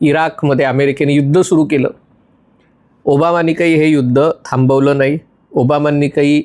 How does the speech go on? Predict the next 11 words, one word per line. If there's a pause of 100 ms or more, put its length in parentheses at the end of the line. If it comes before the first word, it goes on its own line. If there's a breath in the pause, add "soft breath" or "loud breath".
(120)
अफगाणिस्तान
आणि
इराकमधनं
सैन्य
माघारी, (460 soft breath)
त्यांची
कारकीर्द
होईपर्यंत
मागे
घेतलं
नाही.